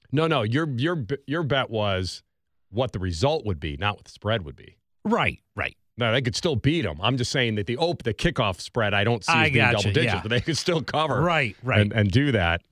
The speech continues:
Speaker 1: And so you're still rolling on that. I would say right now the advanced line on Ohio State Michigan spread would be today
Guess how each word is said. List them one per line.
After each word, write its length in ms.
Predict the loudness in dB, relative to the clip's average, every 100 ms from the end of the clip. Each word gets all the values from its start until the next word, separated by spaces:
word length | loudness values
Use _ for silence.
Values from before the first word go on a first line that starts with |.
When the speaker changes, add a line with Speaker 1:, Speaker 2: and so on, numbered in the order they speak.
| _
Speaker 1:
And 140 | -4
so 140 | 0 0
you're 160 | 2
still 220 | 0 0 2
rolling 340 | 2 4 2
on 140 | 2
that. 260 | 2 2 0 -4 _
I 160 | 0 2
would 160 | 2
say 640 | 0 0 2 2 2 2 -2 _ _
right 260 | -2 0 2
now 300 | 2 4 4
the 140 | 2
advanced 380 | 0 2 2 2
line 220 | 0 2
on 60 | 2
Ohio 280 | 0 2 0
State 240 | 0 -4
Michigan 480 | -4 -6 -6 -8 -8
spread 480 | -10 -10 -6 -4 -4
would 220 | -6 -8
be 480 | -4 -4 -2 -4 -6 _ _ _
today 640 | -8 -2 0 0 -2 -4